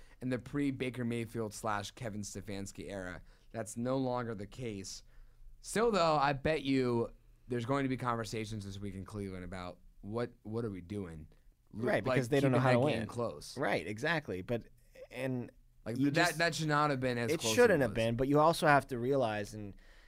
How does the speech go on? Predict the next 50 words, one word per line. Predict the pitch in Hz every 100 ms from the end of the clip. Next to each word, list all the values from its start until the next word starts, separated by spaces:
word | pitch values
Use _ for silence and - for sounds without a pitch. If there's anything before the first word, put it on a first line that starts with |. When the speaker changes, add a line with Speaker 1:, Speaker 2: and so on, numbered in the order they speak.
| -
Speaker 2:
you | 120
know, | 107
the | 101
Steelers | - 117 135 143 120 113 -
fans | - 113 113 117
and | 107
Steelers | 104 - 123 127 117 107 - -
media | 107 123 123 113 107 104
and | 95 98
anybody | 92 117 135 131
who | 110
covers | 139 120
this | 107
team | - 131 113
and | 101
knows | 104 127
about | 110 104
the | 98
league | 113 113
can | - 98
tell | 123 160
you, | 117 98 92 - - - -
I | -
mean, | 127
this | 127 175
ain't | 202 180
college | 135 123 95 -
football. | 95 82 - - _ _
Just | - 156
because | 208 196 165
the | 139
Houston | 123 127 - 113
Texans | 120 117 117 104
are |
coming | - 110 98
in | 110 98
there, | 90
that | 95 113
doesn't | 131 120 117
mean | 104 113
that | 104 -
they're | 98
Nicholls | 95 98 87 -
State. | - 92 69 -
You | 104
know | 120
what | 131
I | 127
mean? | 120 135 127
Like, | 113